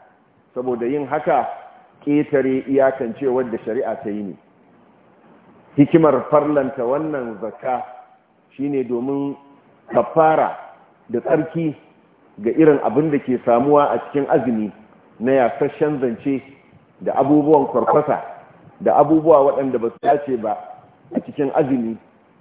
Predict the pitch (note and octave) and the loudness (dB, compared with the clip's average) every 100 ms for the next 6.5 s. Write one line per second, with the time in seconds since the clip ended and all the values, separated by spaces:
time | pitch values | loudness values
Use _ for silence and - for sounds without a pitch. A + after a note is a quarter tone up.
0 | _ C#3+ D3 C#3 C3+ D3 D3 A#2+ C3 B2+ | _ -2 0 2 2 2 2 2 -4 -4
1 | - C3+ - A#2 - G#2+ G2 - - - | -4 -4 -2 -2 0 0 0 -6 -14 -14
2 | D#3+ - _ _ _ _ _ _ _ _ | -16 -18 _ _ _ _ _ _ _ _
3 | _ _ _ A#2 A#2+ D3 D3+ D3 E3+ D#3 | _ _ _ -8 -4 2 2 4 6 8
4 | C#3+ C3+ - - - - - - - - | 6 2 0 -10 -16 -20 -20 -20 -20 -20
5 | - _ - A2+ C#3+ D#3 - B2 A2+ D#3 | -20 _ 0 2 6 4 2 -4 0 -2
6 | D#3 F3+ D3 C3 | 0 -2 2 0